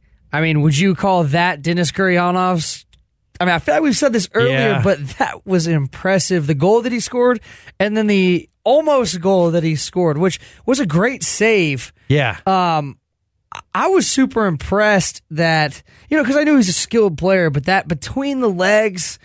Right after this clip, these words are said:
Speaker 2: Yeah.
Speaker 1: attempt, I, I didn't, I was just not expecting that.
Speaker 2: Well, I think the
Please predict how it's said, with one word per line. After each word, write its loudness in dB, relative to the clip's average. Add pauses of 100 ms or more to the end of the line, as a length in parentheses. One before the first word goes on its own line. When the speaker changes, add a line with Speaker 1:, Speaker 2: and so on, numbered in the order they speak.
(160)
Speaker 2:
Yeah. 0
Speaker 1:
attempt, -2
I, 0
I 0
didn't, -2
I 0
was 0
just -4
not -2
expecting -2
that. -6 (300)
Speaker 2:
Well, 0
I 0
think -4
the 2